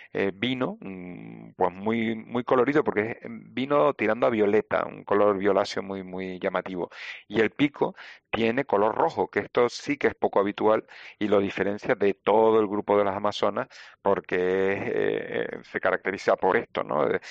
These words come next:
esos dos colores son muy distintivos, lo que lo hace muy atractivo también para los cazadores furtivos. También no solo es la alteración del hábitat,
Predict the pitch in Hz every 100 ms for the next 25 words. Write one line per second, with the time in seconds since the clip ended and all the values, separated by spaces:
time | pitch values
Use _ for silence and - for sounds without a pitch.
0 | - - 104 101 117 - 113 120 - 107
1 | 110 104 117 131 - 123 120 120 147 -
2 | - - 104 107 104 107 139 120 113 123
3 | 123 117 - 113 104 123 - - _ -
4 | 95 92 95 101 110 113 98 98 110 117
5 | 110 101 87 85 90 - 92 90 95 -
6 | - - _ _ _ _ _ _ - 82
7 | 85 98 101 98 95 98 95 95 98 90
8 | 92 87 98 107 107 95 123